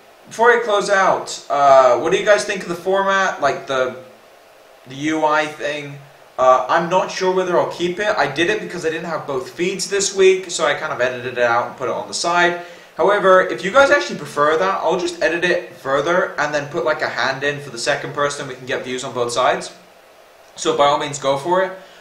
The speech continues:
Uh, but I can definitely use that as sort of my new overlay if you guys would prefer.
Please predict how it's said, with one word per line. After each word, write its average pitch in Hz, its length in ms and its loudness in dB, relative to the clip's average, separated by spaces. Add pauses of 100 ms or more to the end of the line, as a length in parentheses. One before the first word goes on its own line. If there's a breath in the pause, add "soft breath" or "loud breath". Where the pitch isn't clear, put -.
(140)
Uh, 131 220 2
but - 60 2
I - 140 2
can 139 120 -12
definitely 165 440 0
use 143 180 -4
that 139 160 2
as - 100 -4
sort 131 140 -6
of 123 140 -8
my 120 140 -2
new 120 240 -4
overlay 120 400 -2
if - 140 -8
you 117 80 -10
guys 104 240 -2
would 92 100 -16
prefer. - 540 0